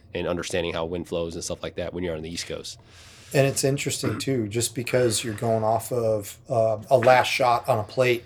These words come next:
Speaker 2: especially in the East Coast, um, sometimes that can bite you if you just, if you're going off of those last shots,
Speaker 1: Yep.
Speaker 2: because if it's, uh, if it's really gusty, um, you know, every, every shot is gonna be its own wind call,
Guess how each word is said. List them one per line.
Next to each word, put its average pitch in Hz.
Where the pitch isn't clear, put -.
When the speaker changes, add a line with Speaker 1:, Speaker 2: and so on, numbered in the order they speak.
Speaker 2:
especially 123
in 110
the 113
East 113
Coast, 120
um, 107
sometimes 135
that 127
can 107
bite 127
you 95
if -
you 113
just, 107
if -
you're 113
going 117
off 113
of 110
those 107
last 107
shots, 107
Speaker 1:
Yep. -
Speaker 2:
because 107
if 104
it's, 110
uh, 104
if 104
it's 110
really 120
gusty, 113
um, 107
you 113
know, 110
every, 131
every 123
shot 120
is 110
gonna 110
be 110
its 104
own 113
wind 113
call, -